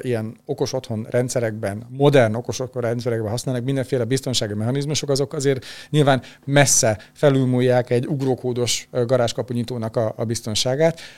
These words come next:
Viszont azt sem felejthetjük el, hogy a, a nyolcszázhatvannyolc megahertzen működő garázskapunyitónak a, a hatótávolsága az eléggé limitált, még ugye az internet az globális.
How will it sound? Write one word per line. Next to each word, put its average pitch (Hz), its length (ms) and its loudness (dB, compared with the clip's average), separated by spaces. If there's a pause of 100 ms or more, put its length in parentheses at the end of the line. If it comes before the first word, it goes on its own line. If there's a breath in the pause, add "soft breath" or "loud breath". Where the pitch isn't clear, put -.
Viszont 160 500 2
azt 156 200 2
sem 147 120 2
felejthetjük 127 640 4
el, 143 180 4
hogy 139 160 0
a, 135 200 6 (460 loud breath)
a 123 280 0 (240)
nyolcszázhatvannyolc 131 1400 2
megahertzen 127 600 -2
működő 123 640 -2
garázskapunyitónak 127 1080 0
a, 117 180 -4 (160)
a 117 200 -8
hatótávolsága 131 880 0
az 127 100 2
eléggé 117 360 0
limitált, 113 640 -2 (280 loud breath)
még 139 160 2
ugye 151 200 6
az 131 100 6
internet 139 420 0
az 117 100 0
globális. 104 720 -4